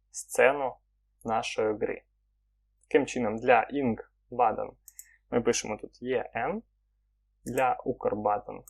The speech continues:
пишемо тут U K, і для Deo Button пишемо тут D E. А, звідкиля ці взяти скорочення, та не звідкиля, вони всі беруться з нашого Translations X M L.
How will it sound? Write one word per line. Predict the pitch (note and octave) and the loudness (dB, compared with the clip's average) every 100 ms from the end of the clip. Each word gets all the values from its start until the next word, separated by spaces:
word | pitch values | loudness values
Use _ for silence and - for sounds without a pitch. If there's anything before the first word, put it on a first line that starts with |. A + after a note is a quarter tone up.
| - _ _ _ _ | -20 _ _ _ _
пишемо | - G2+ - A2+ | -10 -8 -6 -6
тут | - - _ _ _ _ _ | -6 -10 _ _ _ _ _
U | C3+ B2 B2+ G#2+ - _ | -12 -6 -4 -4 -8 _
K, | - F3 A#3 - _ _ _ _ _ _ _ _ _ _ _ | 4 4 4 -6 _ _ _ _ _ _ _ _ _ _ _
і | G#3 G#3+ | -6 -6
для | B2 - B2 C3 B2+ - _ - | -6 -2 2 4 2 -2 _ 2
Deo | C3+ G#3 G#3+ | 4 6 2
Button | F#3 F3 - C#3 | 0 0 -2 -6
пишемо | C#3 - C#3 | -6 -6 -10
тут | A#2 A#2+ - _ _ _ _ | -8 -12 -14 _ _ _ _
D | A#2+ C3 C#3+ - | -4 -4 -4 -6
E. | A2 F#2+ - _ - - - _ - | -4 -4 -6 _ -20 -20 -20 _ 2
А, | B2+ C3 C3 C3 | 4 6 4 2
звідкиля | B2+ E3 - G#3 F3+ | 0 -2 2 6 6
ці | - - B2+ | 6 0 0
взяти | A#2 B2 A2+ A#2+ | 6 6 6 0
скорочення, | - - - F3 A#3+ B3 - G3+ G3 - _ _ _ - | -4 -6 4 8 10 8 -4 -8 -8 -10 _ _ _ 4
та | B3+ | 6
не | D#3+ | 6
звідкиля, | A#2+ A#2+ - A2+ A#2 | 2 -4 2 6 8
вони | B2 C#3+ E3+ | 6 2 -2
всі | - C3+ | 0 2
беруться | A#2+ A2+ C3 - A2 | 2 2 0 0 -2
з | G2 G#2+ A#2+ | 0 2 2
нашого | A#2 G#2 A2+ A2 G#2 | 2 -2 -2 -4 -2
Translations | G2+ G#2 - G#2+ - A#2 - | -2 0 0 0 0 -8 -8
X | B2+ - | -10 -4
M | E3 | -2
L. | G3 | 0